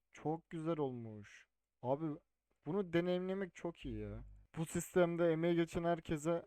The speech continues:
valla tebrik etmek lazım. On numara olmuş. Burada da zaten silahları görebiliyoruz. Bir önceki videoda rolleri atılacağımı söylemiştim.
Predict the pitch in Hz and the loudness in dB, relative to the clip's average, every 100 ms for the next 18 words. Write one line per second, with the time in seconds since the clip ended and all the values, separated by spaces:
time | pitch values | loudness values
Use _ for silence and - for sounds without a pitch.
0 | - 139 131 143 143 135 127 147 151 143 | -6 -2 2 0 0 -2 -2 -4 -4 -4
1 | - 131 _ 131 127 131 160 - - 135 | -6 -10 _ -2 -2 -2 -8 -12 -6 -2
2 | 135 135 127 120 117 113 113 143 - - | -2 -4 -6 -6 -6 -6 -8 -14 -16 -10
3 | 131 120 120 120 123 117 135 - 120 113 | -8 -6 -6 -4 -4 -4 -8 -6 -4 -2
4 | 117 127 131 127 123 143 131 160 - _ | -4 -4 -2 -2 -2 -2 -2 -8 -16 _
5 | _ _ _ _ - _ _ _ _ _ | _ _ _ _ -20 _ _ _ _ _
6 | _ _ _ _ - 160 190 214 - 214 | _ _ _ _ 2 4 6 2 0 -2
7 | 202 214 220 196 196 202 214 196 202 175 | 2 8 10 12 12 12 12 8 4 6
8 | 214 214 - 208 208 226 214 269 | 6 4 8 8 8 4 0 -4